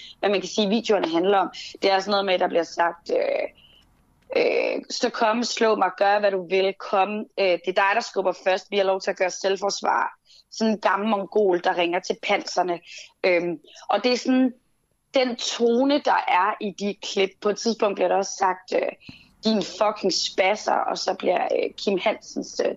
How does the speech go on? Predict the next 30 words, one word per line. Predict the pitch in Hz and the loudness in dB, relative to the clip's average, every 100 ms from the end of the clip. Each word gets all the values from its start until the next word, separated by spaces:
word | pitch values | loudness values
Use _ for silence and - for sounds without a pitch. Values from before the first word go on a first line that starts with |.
| - | -4
telefon | 190 202 196 | -4 0 -2
simpelthen | 185 185 180 185 | 0 0 0 -2
slået | - - - 196 208 226 | -4 -4 2 4 4 6
ud | 190 | 4
af | 170 | 4
hånden | 165 208 - 170 | 2 0 0 -2
på | 175 170 | 0 0
ham. | 175 185 - - - - | 0 -6 -12 -16 -16 -4
Og | - 226 | 0 0
det | |
er | 233 - | 0 2
det, | 254 247 | 0 0
som, | - 233 220 - - - | 0 0 0 -6 -20 -4
som | - 214 | -2 2
der | 202 | 0
er | 190 - 233 | 0 -2 0
på | 233 | -2
de | 196 | 0
her | 196 | 0
videoer. | 185 190 - 196 | 0 -4 -2 -2
Det | 220 220 | 2 2
er | - _ | 0 _
optrinnet, | 247 - - - 254 - - - - _ - | -2 -2 -6 -2 -2 -2 -6 -18 -20 _ 0
øh, | 202 185 180 165 _ _ - | 4 4 4 0 _ _ -2
hvor | 196 196 - 185 | 2 2 2 -2
at | 185 | -4
drengene | - 175 185 214 | -2 0 0 -2
så | - | -2
har | 190 190 190 | -2 -2 -8
forklaret, | - - - - - 190 | -8 2 2 4 0 -2